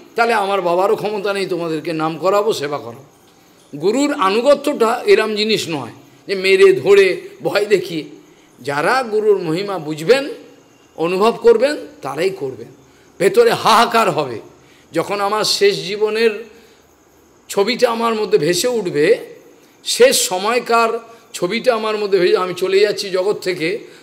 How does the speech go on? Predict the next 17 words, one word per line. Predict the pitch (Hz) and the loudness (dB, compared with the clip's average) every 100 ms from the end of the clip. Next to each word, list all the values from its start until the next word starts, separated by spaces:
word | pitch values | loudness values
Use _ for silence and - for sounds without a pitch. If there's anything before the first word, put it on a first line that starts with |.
| _ | _
তখন | 170 165 | -6 -6
হাহাকার | - 180 208 208 208 170 | -2 2 2 2 -2 -2
যাবে, | 156 135 120 - - _ | -4 -4 -10 -16 -20 _
"আমি | - 147 151 | -8 -6 -6
তো | - | -6
কোনো | 151 156 | -6 -6
সেবাও | 139 139 156 190 | -6 -4 2 2
করলাম | 180 202 202 202 | 4 4 4 2
না, | 202 202 202 - - - _ | -6 -8 -10 -20 -20 -20 _
ভগবানের | 135 156 160 160 | -4 0 0 0
নামও | 147 143 160 190 | -2 -2 -2 -4
করলাম | 175 208 202 208 | -2 0 2 0
না, | 208 214 214 - - - | -4 -6 -8 -12 -20 -6
ভগবানের | 139 170 190 196 190 175 | -2 0 -2 -2 -4 -6
কথাও | 175 240 233 | 0 2 2
শুনলাম | - 240 240 233 | 0 -2 0 -2
না, | 233 240 | -2 -4